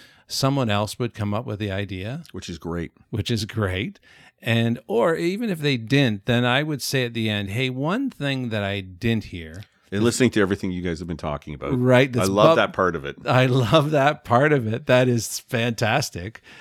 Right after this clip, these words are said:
Speaker 1: I, uh, I think I might, I don't know if I do that, but I'm gonna add that to it.
Speaker 2: You can
Speaker 1: Um,
Speaker 2: put me down as the reference for
Speaker 1: yeah,
Speaker 2: that.
Speaker 1: I
Speaker 2: Okay.
Speaker 1: will. I
Speaker 2: Okay.
Speaker 1: will. That's awesome. But, but one thing that I didn't hear was this. Does that resonate with anybody else? What do, what do you think? So again, it lays it out. So, but,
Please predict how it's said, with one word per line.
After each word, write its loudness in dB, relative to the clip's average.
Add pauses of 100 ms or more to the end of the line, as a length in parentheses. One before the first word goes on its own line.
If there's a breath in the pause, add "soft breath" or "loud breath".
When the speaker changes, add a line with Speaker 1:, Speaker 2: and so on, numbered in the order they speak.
(160 loud breath)
Speaker 1:
I, 4
uh, 0
I -2
think -4
I 0
might, 0
I -2
don't -4
know -4
if -6
I -4
do -4
that, -6
but -2
I'm -2
gonna -2
add 0
that -4
to 0
it. -4
Speaker 2:
You -14 (160)
can 2
Speaker 1:
Um, -2
Speaker 2:
put 2
me 2
down 0
as -8
the -6
reference -6
for -8
Speaker 1:
yeah, 2
Speaker 2:
that. -8
Speaker 1:
I -2
Speaker 2:
Okay. -4
Speaker 1:
will. -2
I -6
Speaker 2:
Okay. -2
Speaker 1:
will. 0
That's -4
awesome. -4 (280 loud breath)
But, 2
but 2
one 0
thing -4
that 4
I 4
didn't 0
hear 0
was -2
this. 0
Does -4
that -2
resonate -4
with -4
anybody 0
else? -2
What 0
do, -4
what -2
do 0
you -2
think? -8 (240 soft breath)
So -4
again, -6
it -12
lays -6
it -8
out. -8
So, -6
but, -8